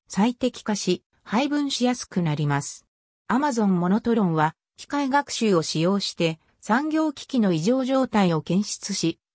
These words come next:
予知保全を可能にするエンドツーエンドのシステムです。Amazonモノトロンには、振動と温度のデータをキャプチャするための専用センサー、データを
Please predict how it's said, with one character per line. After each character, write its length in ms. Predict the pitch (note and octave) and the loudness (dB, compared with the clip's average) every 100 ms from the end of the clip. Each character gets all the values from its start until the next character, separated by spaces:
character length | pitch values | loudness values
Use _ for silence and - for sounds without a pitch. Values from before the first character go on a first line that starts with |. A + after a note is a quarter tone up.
| - | -2
予 120 | F#3 | 0
知 140 | - | 0
保 140 | D4 E4 | -2 -2
全 280 | D4 C4 G#3 | 0 2 2
を 120 | E3+ | 0
可 180 | - D3 | -2 -2
能 180 | E3+ B3+ | 0 2
に 120 | B3 | 0
す 160 | - | 0
る 220 | F#3 F#3 - _ - | 0 0 -2 _ 0
エ 140 | G#3 | 2
ン 140 | D4 | 2
ド 100 | C#4+ | -2
ツ 160 | C#4+ C#4 | -2 0
ー 100 | C#4 | 0
エ 120 | C#4 | 0
ン 60 | C4 | 2
ド 120 | G#3+ | 2
の 120 | F#3 | 2
シ 180 | E3 A3+ | 0 -4
ス 120 | G#3 | -6
テ 100 | - | -2
ム 120 | F3 D#3 | -2 0
で 160 | D3 | -2
す。 280 | C#3+ - - _ _ _ _ | -4 -10 -16 _ _ _ _
Amazon 440 | G#3+ D#4 D#4+ A3+ G3 | 2 2 2 4 4
モ 180 | F3 | 4
ノ 120 | F3+ A#3+ | 2 2
ト 140 | B3+ | 0
ロ 120 | A#3+ | 2
ン 80 | G3 | 2
に 120 | F#3+ | 2
は、 180 | E3+ D#3+ _ _ | 2 0 _ _
振 360 | - - C4+ D4 | -4 0 2 0
動 180 | C#4+ C#4 | -2 -2
と 160 | C4 | -2
温 160 | C4 C#4+ | -2 2
度 120 | A3 | 2
の 140 | F3 | 2
デ 120 | D#3 G#3+ A#3+ | 0 -2 0
ー 20 | |
タ 160 | G3+ | -2
を 100 | E3+ | -2
キ 120 | D#3 F3 | -2 -2
ャ 60 | |
プ 100 | E3 | -2
チ 140 | - C#4 | -6 -6
ャ 40 | |
す 140 | C#4 C4 | -2 -2
る 140 | B3+ | -2
た 100 | C4 | -2
め 140 | B3 | 0
の 100 | G3+ | 0
専 280 | D#3+ F#3 A#3+ | 0 0 2
用 200 | B3+ B3 | 2 0
セ 160 | A3+ A#3 | 0 2
ン 100 | A#3 | 2
サ 440 | - E3+ D#3+ C#3 | 0 -4 -4 -6
ー、 280 | _ _ G#3 | _ _ 0
デ 100 | B3+ | 0
ー 40 | |
タ 160 | B3 E3 | 0 0
を 220 | D3 D3 | 0 -2